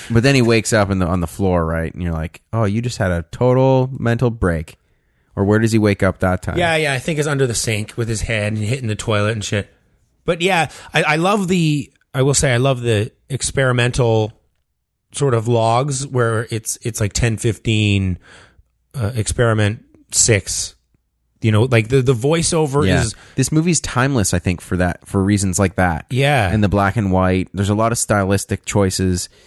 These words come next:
Speaker 1: and directorial choices.
Speaker 2: New York
Speaker 1: choices.
Speaker 2: looks so old, though.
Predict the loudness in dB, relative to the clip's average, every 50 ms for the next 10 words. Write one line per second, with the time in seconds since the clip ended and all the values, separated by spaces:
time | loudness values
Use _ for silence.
0 | _ _ -4 -2 -2 0 2 2 2 2 0 0 0 0 0 2 0 -2 -2 -2
1 | 0 0 2 2 2 2 2 2 2 2 2 2 0 0 0 0 0 -2 -4 -6
2 | -6 -2 0 0 2 0 0 -2 -4 -4 -2 -2 -2 -2 -4 -6 -6 -8 -8 -8
3 | -8 -10 -12